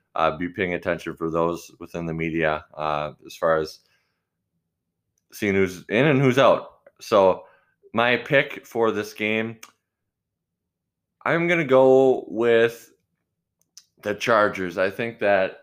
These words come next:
I understand that they're having a tough year, but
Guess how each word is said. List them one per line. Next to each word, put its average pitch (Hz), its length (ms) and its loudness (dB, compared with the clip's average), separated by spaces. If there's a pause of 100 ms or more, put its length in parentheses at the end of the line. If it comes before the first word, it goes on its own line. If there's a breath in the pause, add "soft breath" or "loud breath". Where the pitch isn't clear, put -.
(260)
I 107 160 -2
understand 120 500 0
that 120 120 -2
they're 113 160 2
having 107 180 2
a 104 80 0
tough 107 300 0
year, 101 380 0 (580 soft breath)
but 98 500 2